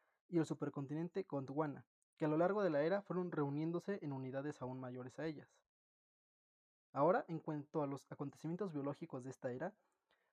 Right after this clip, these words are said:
pues se produjo la extinción masiva del Cretácico terciario, la cual incluyó a todos los dinosaurios y a la gran mayoría de las especies vivientes. Esta extinción, según una hipótesis, fue causada por un meteorito de gigantescas dimensiones.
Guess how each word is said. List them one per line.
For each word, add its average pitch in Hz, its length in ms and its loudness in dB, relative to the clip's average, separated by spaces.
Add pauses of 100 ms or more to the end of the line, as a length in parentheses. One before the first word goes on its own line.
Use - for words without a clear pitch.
pues 185 220 8
se 175 120 2
produjo 196 300 2
la 214 80 6
extinción 165 320 -2
masiva 175 380 0
del 147 140 -2
Cretácico 139 500 -4
terciario, 143 520 -2 (380)
la 143 140 0
cual 180 260 6
incluyó 156 360 0
a 151 40 -4
todos 160 180 2
los 135 120 0
dinosaurios 185 540 0
y - 20 0
a 147 60 2
la 135 100 0
gran 170 200 2
mayoría 151 360 0
de 151 100 -2
las 139 140 -6
especies 135 420 -6
vivientes. 143 540 -6 (680)
Esta 175 160 -2
extinción, 185 640 0
según 156 360 -2
una 143 220 -2
hipótesis, 165 500 -2
fue 180 160 -4
causada 170 400 0
por 151 160 -2
un 156 100 0
meteorito 143 520 -2
de 139 100 -4
gigantescas 127 540 -8
dimensiones. 131 520 -8